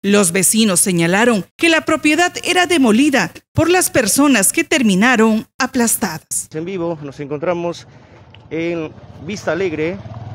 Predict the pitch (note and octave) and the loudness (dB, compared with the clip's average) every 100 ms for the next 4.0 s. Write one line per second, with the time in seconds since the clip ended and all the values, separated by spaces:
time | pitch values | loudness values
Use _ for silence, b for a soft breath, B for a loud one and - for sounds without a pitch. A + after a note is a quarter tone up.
0 | - C#3 D3+ D3+ D3+ D#3+ F3+ F3 D#3 D#3 | -10 -4 -4 -4 -8 -6 -4 -6 -6 -6
1 | C#3 C3+ C#3 F3 F#3+ F#3+ A3+ - - - | -8 -8 -6 -6 -6 -4 -6 -8 -18 -18
2 | - - - - - - - - - - | -18 -18 -18 -20 -20 -20 -20 -20 -20 -20
3 | - - - - - C#3 - F3 E3+ - | -20 -20 -20 -20 -16 -10 -8 -6 -8 -10